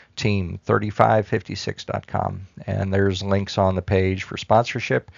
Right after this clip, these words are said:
You can see how we're doing on our, uh, fundraising for travel for Houston. We're open year round. We're at the big part of, of what's going on right now with our trip to Houston,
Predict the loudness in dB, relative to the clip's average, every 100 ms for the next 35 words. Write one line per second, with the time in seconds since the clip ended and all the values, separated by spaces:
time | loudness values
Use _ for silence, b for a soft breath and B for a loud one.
0 | B B B -8 -8 -6 -4 0 4 6
1 | 6 2 2 2 2 0 -4 b b b
2 | -14 -2 0 2 2 2 0 0 -2 0
3 | 2 4 4 2 -2 -6 -8 -10 -2 2
4 | 4 2 -2 -6 -8 -6 -6 -6 -6 -6
5 | -10 -12 -8 -2 2 4 2 0 4 4
6 | 6 4 6 4 2 -8 -20 _ _ -20
7 | -18 -16 -2 2 2 2 0 -2 -2 0
8 | 0 0 4 4 6 2 0 -2 -6 -6
9 | -6 -4 -4 -4 -4 0 2 2 4 2
10 | 0 0 2 2 0 -2 -4 -4 -6 -6
11 | -6 -4 -4 -4 -6 -6